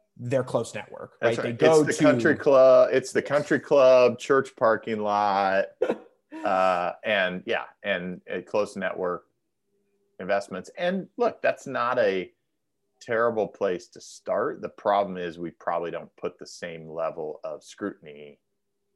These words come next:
Speaker 2: on it because of the friendly or familial nature of it.
Speaker 1: Well, that, and also I would go even one step further, that one of the things that concerns me about so many people starting with their close network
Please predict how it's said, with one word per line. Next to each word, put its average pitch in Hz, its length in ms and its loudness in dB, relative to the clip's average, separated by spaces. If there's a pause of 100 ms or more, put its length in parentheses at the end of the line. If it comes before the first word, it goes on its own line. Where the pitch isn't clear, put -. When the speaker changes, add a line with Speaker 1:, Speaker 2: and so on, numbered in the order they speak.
(380)
Speaker 2:
on 82 220 -4
it 76 300 -10
because 87 380 -10
of 76 180 -16
the 76 140 -10 (100)
friendly 76 640 -16 (600)
or - 120 -16
familial 80 880 -10
nature 90 420 -16
of - 40 -20
it. - 100 -20 (640)
Speaker 1:
Well, 170 120 4
that, 202 380 0
and 175 180 -2
also 160 340 -2
I 139 100 2
would 175 180 0
go 139 140 2
even 127 200 -4
one 131 140 -4
step 113 180 -8
further, 147 300 -2
that 120 160 -2
one 156 120 -4
of 175 80 -6
the 127 80 -2
things 127 300 -6
that 107 140 -8
concerns 113 520 -10
me 117 200 -6
about 101 420 -4
so 123 180 -4
many 117 200 -8
people 104 280 -10
starting 110 400 -6
with 101 120 -10
their 98 100 -8
close - 400 -10
network - 580 -8